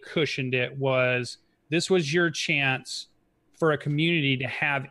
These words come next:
input before the book is printed by using the mechanism of a D M's Guild or something like a drive-through R P G, where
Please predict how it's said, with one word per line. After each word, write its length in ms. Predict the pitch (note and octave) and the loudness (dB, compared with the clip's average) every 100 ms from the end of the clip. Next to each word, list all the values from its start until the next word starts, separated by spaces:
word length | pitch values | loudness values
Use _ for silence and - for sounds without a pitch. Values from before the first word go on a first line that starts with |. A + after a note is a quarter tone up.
| F3 | -4
input 440 | F3 F3 E3 C#3 | -2 0 -2 -2
before 400 | C#3 - D3 D3 | -4 -4 -2 0
the 80 | C#3 | 0
book 360 | B2 D3 C#3 C3+ | -2 0 0 -2
is 140 | A#2 - | -10 -16
printed 720 | - E3+ E3+ C3+ G#2+ G2+ A#2 _ _ _ _ _ _ _ _ _ _ _ B2+ | -8 -2 -2 -4 -8 -10 -14 _ _ _ _ _ _ _ _ _ _ _ -2
by 100 | C#3 | 0
using 840 | C#3 C#3 F#3+ G#3+ D3+ D3 C#3 C3 | 0 0 2 2 2 2 2 0
the 80 | B2 | 0
mechanism 680 | C#3 D#3 D#3 D#3 D3 C3+ C#3+ - | 2 0 0 -2 -2 -2 -4 0
of 440 | C#3 C3+ C3+ C3 - | 2 4 2 0 -6
a 60 | D3 | -8
D 220 | C3 D3+ | -2 0
M's 160 | D3 B2+ | 0 -2
Guild 320 | C#3+ C3+ C3 | -2 0 0
or 320 | C3 C3 B2+ B2+ | -2 0 0 -2
something 440 | - D3 C3+ C3+ | -6 -6 -4 -2
like 180 | C3 B2 | -2 -2
a 80 | B2 | -2
drive-through 480 | C3 B2+ A#2+ C3+ B2+ | 0 -2 -4 -4 -2
R 120 | B2 | -4
P 160 | C#3 | -6
G, 240 | B2 C#3 C3+ | -4 0 0
where 400 | C3 B2+ B2+ | 2 2 2